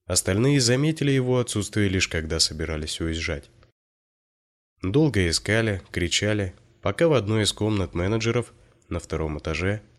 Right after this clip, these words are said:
не обнаружили сильно обглоданный труп. Пока они собирали консервы, макароны и прочие пригодные продукты,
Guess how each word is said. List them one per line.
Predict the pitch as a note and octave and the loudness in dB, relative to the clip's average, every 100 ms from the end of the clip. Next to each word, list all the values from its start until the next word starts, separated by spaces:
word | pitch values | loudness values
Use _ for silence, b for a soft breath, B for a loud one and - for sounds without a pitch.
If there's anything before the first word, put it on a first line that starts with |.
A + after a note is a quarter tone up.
| - | -4
не | F#2 | 0
обнаружили | A2 A#2+ C#3+ E3 D3 C#3 | 2 2 2 2 2 2
сильно | - A2 A2 A2 | 0 0 0 0
обглоданный | G2+ F2+ E2+ E2 E2 E2 | -2 -4 -4 -2 -4 -6
труп. | D#2+ F2+ D2+ - _ _ _ _ _ _ _ _ _ - | -6 -6 -6 -12 _ _ _ _ _ _ _ _ _ -4
Пока | G3 C#3+ | 2 4
они | C#3 B2+ | 4 4
собирали | A#2 A#2 B2+ B2 | 2 4 4 4
консервы, | A2+ A2+ G#2+ C#3 C#3+ B2+ A#2 - b b _ | 4 2 2 4 4 2 0 -6 b b _
макароны | E2 E2+ F2 F2+ A2+ G#2 | -6 -4 0 0 2 2
и | F#2 | 0
прочие | G#2+ C3 C3+ C3+ | 2 2 2 0
пригодные | A#2 A#2+ A#2+ A#2 A2+ G#2+ | 0 0 0 2 0 0
продукты, | A2 G#2+ G#2+ - F#2 F2+ | 0 0 -2 -2 -6 -6